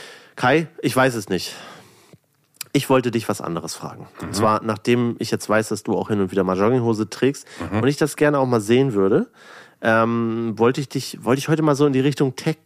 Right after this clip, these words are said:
Speaker 1: Tech mit dir gehen.
Speaker 2: Tech?
Speaker 1: Tech.
Speaker 2: Mhm.
Speaker 1: Ähm,
Speaker 2: Ich weiß jetzt noch nicht genau, was die Jogginghose mit Tech zu tun hat, aber ich bin gespannt.
Speaker 1: Naja, weil ich mir das dann so vorstelle, wie du dann zu Hause sitzt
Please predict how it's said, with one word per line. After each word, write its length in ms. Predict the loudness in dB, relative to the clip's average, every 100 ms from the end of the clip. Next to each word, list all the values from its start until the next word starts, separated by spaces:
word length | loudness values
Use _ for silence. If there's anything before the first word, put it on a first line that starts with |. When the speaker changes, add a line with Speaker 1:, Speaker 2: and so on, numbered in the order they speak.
| -20 _
Speaker 1:
Tech 180 | -6 -6 -4
mit 160 | -4 -2
dir 100 | -2
gehen. 260 | -2 -2 -8 -20 -20 _
Speaker 2:
Tech? 300 | -4 -2 -4 _ _
Speaker 1:
Tech. 320 | -2 -2 -2 -14 -6
Speaker 2:
Mhm. 300 | -2 0 -2 -4 -20 _ 0
Speaker 1:
Ähm, 320 | 2 2 0
Speaker 2:
Ich 80 | 0
weiß 140 | 2
jetzt 100 | 2
noch 100 | 2
nicht 100 | 2
genau, 180 | 4 4
was 100 | 2
die 60 |
Jogginghose 480 | 0 2 2 2 2
mit 140 | 2 2
Tech 160 | -2
zu 100 | -2 -2
tun 160 | 2
hat, 80 | 2
aber 240 | 4 4 2
ich 180 | 0
bin 140 | 0 2
gespannt. 380 | 2 0 -2 -4 _ _ _ -20 -20 _
Speaker 1:
Naja, 440 | -8 0 2 4
weil 320 | 4 4 4 0
ich 160 | -8 0
mir 100 | 2
das 120 | 2
dann 140 | 0
so 100 | 0
vorstelle, 380 | 0 0 2 0
wie 60 | 2
du 120 | 2
dann 120 | 2
zu 120 | 2
Hause 280 | 2 2 0
sitzt 420 | 2 2 2 -4